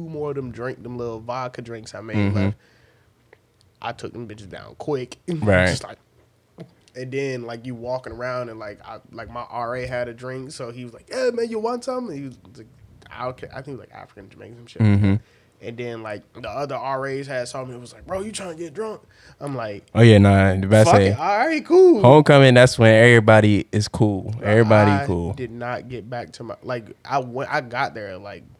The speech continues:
Speaker 1: twelve forty-five-ish.
Speaker 2: Mm-hmm.
Speaker 1: Still too fucking early to be there.
Speaker 2: Yeah.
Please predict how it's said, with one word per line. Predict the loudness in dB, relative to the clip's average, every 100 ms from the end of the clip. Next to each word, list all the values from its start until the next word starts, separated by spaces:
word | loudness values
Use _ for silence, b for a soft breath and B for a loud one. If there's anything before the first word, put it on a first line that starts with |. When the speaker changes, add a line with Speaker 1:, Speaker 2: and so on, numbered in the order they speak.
| _
Speaker 1:
twelve | -16 -12 -12 -12
forty-five-ish. | -12 -12 -12 -10 -10 -8 -4
Speaker 2:
Mm-hmm. | -2 0 -2 -4
Speaker 1:
Still | -8 -16 -10 -6 -6
too | -8 -14
fucking | -16 -16
early | -16 -14 -14
to | -18
be | -18 -18
there. | -16 -18 -14 -2
Speaker 2:
Yeah. | 0 2